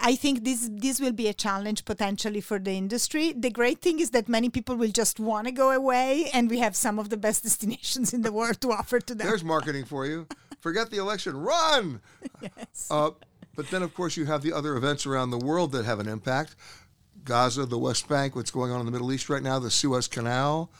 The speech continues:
Speaker 2: That's, that's basically closing off a lot.
Speaker 1: Yes, and actually one thing that,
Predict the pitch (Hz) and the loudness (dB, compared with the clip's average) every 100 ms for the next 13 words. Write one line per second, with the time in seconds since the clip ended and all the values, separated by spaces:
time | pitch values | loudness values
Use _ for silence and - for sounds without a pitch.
0 | - - - _ - 143 160 - - 147 | -20 -20 -20 _ -2 0 2 0 0 -2
1 | 156 - 170 143 117 151 127 135 131 120 | -2 -4 -6 -8 -6 -6 -4 -4 -6 -6
2 | 117 123 - _ - - 254 262 185 - | -8 -10 -14 _ -20 -12 -2 0 0 -2
3 | 247 247 240 254 311 277 302 285 - 214 | 0 2 2 0 -2 0 0 0 -2 -2
4 | 208 226 233 254 240 233 202 208 | -2 -2 -2 -2 0 0 0 -2